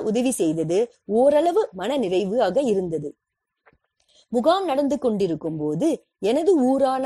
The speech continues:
காயாமொழியை சேர்ந்த பிரமுகர் ஒருவர் தனது கண்களை பரிசோதிக்க விரும்பினார்.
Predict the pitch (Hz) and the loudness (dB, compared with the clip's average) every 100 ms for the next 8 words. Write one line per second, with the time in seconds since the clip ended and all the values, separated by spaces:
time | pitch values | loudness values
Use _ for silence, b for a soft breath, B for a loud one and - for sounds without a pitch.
0 | 262 254 208 240 277 285 240 226 226 233 | -6 -4 -2 0 0 0 0 0 0 0
1 | 208 185 180 160 170 208 269 277 - 160 | -2 -4 -4 -6 -2 -2 2 2 2 -4
2 | 156 185 - b _ - 262 349 349 196 | 0 -2 -2 b _ -4 0 2 2 0
3 | 208 196 185 - 208 233 247 220 160 147 | 0 0 0 0 0 0 0 0 0 -2
4 | 285 240 214 190 170 151 143 | 0 2 2 0 -2 -4 -10